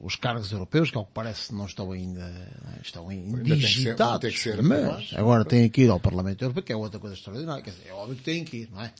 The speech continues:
Speaker 1: Mas nós partimos do princípio que, por exemplo, eu ouvir socialistas, eh, eu estou a dizer socialistas, mas pode ser do P P E, pode ser do partido
Speaker 2: Claro.
Speaker 1: qualquer, porque era uma senhora,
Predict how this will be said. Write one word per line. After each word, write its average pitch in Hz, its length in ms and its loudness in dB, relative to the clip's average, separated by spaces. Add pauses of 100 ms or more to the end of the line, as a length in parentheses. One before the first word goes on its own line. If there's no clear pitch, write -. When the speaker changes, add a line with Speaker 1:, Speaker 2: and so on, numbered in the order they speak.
(200)
Speaker 1:
Mas 110 260 -10
nós 143 200 -2
partimos 135 540 -6
do 110 100 -12
princípio 120 800 -10 (100)
que, 143 260 2 (580)
por - 60 -20
exemplo, 127 140 -10
eu 131 100 0
ouvir 143 260 0
socialistas, 185 840 -6 (760)
eh, 117 300 -10 (160)
eu 175 100 -6
estou 151 160 2
a - 20 6
dizer 143 120 2
socialistas, 180 360 2
mas 143 120 0
pode 135 240 0
ser 160 120 2
do 139 140 -4
P 127 100 0
P 120 140 0
E, 151 100 0
pode 147 140 -6
ser 165 80 0
do 143 80 -2
partido 143 220 0
Speaker 2:
Claro. 127 140 2
Speaker 1:
qualquer, 90 220 -10
porque 113 140 -8
era 131 100 -2
uma 127 120 0
senhora, 143 440 0